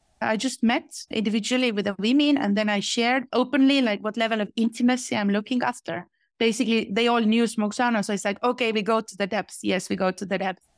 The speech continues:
And only those who were like, "Yes, we want to do that," then I continued.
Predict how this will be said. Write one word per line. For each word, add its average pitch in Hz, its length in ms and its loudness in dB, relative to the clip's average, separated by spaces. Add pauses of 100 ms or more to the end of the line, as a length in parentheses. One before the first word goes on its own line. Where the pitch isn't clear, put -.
(120)
And 220 200 0
only 269 220 4
those 240 300 2
who 226 120 -6
were 208 100 2
like, 202 240 -2
"Yes, 233 560 -2
we 208 400 -2 (220)
want 226 300 -2
to 254 60 -2
do 240 180 0
that," 277 240 0 (180)
then 214 120 0
I 226 60 0
continued. 208 640 -2